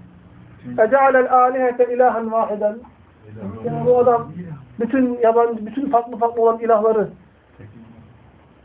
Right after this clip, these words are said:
işte hastalıklarımıza şifa veren ilah, şefaat, Allah katında bize şefaat umduğumuz ilahları tek bir ilaha mı indiriyor?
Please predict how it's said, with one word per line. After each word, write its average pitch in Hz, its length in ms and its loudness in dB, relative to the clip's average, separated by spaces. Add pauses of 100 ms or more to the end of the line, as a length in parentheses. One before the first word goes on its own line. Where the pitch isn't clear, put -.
(120)
işte - 240 -6 (140)
hastalıklarımıza 185 680 -2
şifa 180 280 -2
veren 165 200 2
ilah, 151 280 -8 (1300)
şefaat, 196 340 0 (120)
Allah 202 280 -4
katında 190 280 -6
bize 190 140 -2
şefaat 190 340 -2 (360)
umduğumuz 196 460 -2
ilahları 185 460 -2 (400)
tek 262 260 0
bir 247 100 -8
ilaha 247 360 2
mı 254 140 0
indiriyor? 180 380 -2